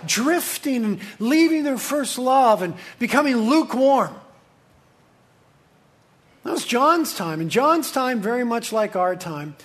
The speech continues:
would leave you with a lot of questions. What in the world is going on?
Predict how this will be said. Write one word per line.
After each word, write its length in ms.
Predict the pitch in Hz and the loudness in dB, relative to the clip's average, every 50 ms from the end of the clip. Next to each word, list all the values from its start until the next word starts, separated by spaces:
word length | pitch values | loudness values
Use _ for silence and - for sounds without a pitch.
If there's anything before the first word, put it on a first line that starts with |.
| - - - - - | -20 -20 -20 -14 -8
would 140 | 190 190 185 | -6 -6 -4
leave 320 | 190 226 269 277 269 226 | -2 -2 -2 -2 -2 -2
you 120 | 254 262 254 | -2 0 0
with 140 | 233 202 | 0 0
a 60 | 185 170 | 0 0
lot 300 | 170 180 185 202 202 196 | 0 2 4 4 4 2
of 100 | 160 - | 0 -4
questions. 960 | - - - 156 160 160 - - - - 120 110 - - - - - - - _ _ _ _ _ _ _ _ _ _ _ _ _ _ _ _ _ _ _ _ _ _ - | -6 -4 -4 -4 -4 -4 -4 -6 -6 -8 -14 -18 -20 -18 -16 -16 -16 -16 -20 _ _ _ _ _ _ _ _ _ _ _ _ _ _ _ _ _ _ _ _ _ _ -12
What 300 | 185 240 262 262 254 - - _ | -8 -6 -6 -6 -6 -10 -16 _
in 160 | - 180 165 156 | -12 -10 -10 -10
the 80 | 147 | -10
world 680 | 139 139 151 170 202 214 214 214 214 208 202 202 - - - _ _ _ - | -10 -10 -6 -4 -4 -2 -2 0 0 -2 -2 -4 -8 -12 -18 _ _ _ -20
is 140 | 143 123 - | -18 -16 -12
going 360 | - 175 170 170 170 165 156 | -10 -8 -6 -6 -6 -6 -6
on? 200 | 139 120 113 | -8 -12 -14